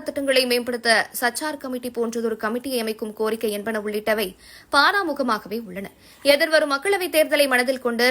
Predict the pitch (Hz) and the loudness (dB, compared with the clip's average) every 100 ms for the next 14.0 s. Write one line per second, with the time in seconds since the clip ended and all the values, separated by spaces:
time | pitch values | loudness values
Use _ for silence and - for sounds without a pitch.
0 | 254 233 254 240 233 220 220 214 370 359 | 2 -2 -10 -6 -6 -6 -8 -6 -8 2
1 | 247 277 320 294 262 247 226 247 240 240 | 2 2 -2 0 0 0 -2 2 2 0
2 | 208 220 214 214 214 180 - - - 302 | 0 0 0 -6 -6 -6 -16 -20 0 4
3 | 330 381 359 330 311 294 277 269 277 262 | 4 0 -4 -2 0 0 2 2 2 2
4 | 247 269 294 302 277 233 247 - 311 294 | 0 -2 -4 -2 2 4 4 2 -8 0
5 | 269 254 269 247 233 233 240 226 226 254 | 4 4 2 -6 -4 -4 -2 -4 -6 -4
6 | 240 220 202 185 214 285 - - - 320 | -4 -2 -4 -4 -8 -8 -16 -10 2 2
7 | 370 392 339 277 285 285 311 285 277 254 | 2 -2 0 2 2 0 -2 0 2 2
8 | 240 226 214 220 208 175 - - 262 262 | 2 -2 -2 -2 -4 -10 -20 -10 0 0
9 | 403 403 359 302 277 277 277 294 269 254 | 2 0 2 2 2 0 0 2 2 2
10 | 269 240 247 262 254 240 302 277 285 285 | -2 -2 -2 -4 -4 -2 0 4 4 4
11 | 330 277 254 277 262 240 233 233 247 285 | 0 0 0 -4 -2 0 -2 -2 -4 -8
12 | 277 254 220 226 240 226 214 220 233 247 | -6 -2 0 -2 -4 -6 -6 -6 -6 -8
13 | 233 220 202 196 285 - 180 185 190 190 | -4 -4 -4 -6 -10 -12 -12 -14 -10 -10